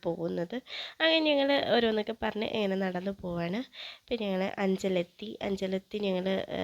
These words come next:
പാരീസ് എന്ന് പറയുന്നൊരു തുണിക്കടയിലേക്കാണ് കയറിയത്, ടെക്സ്റ്റൈൽസിലാണ് കയറിയത്. ഞങ്ങൾ മിക്കവാറും ഡ്രസ്സ് എടുക്കാൻ ഇവിടാണ് വരാറുള്ളത്. ഉം, അങ്ങനെ ഞങ്ങൾ വന്നു.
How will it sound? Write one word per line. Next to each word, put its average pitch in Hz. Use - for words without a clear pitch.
പാരീസ് 185
എന്ന് 208
പറയുന്നൊരു 175
തുണിക്കടയിലേക്കാണ് 175
കയറിയത്, 170
ടെക്സ്റ്റൈൽസിലാണ് 180
കയറിയത്. 180
ഞങ്ങൾ 277
മിക്കവാറും 226
ഡ്രസ്സ് 226
എടുക്കാൻ 214
ഇവിടാണ് 208
വരാറുള്ളത്. 185
ഉം, 226
അങ്ങനെ 226
ഞങ്ങൾ 214
വന്നു. 190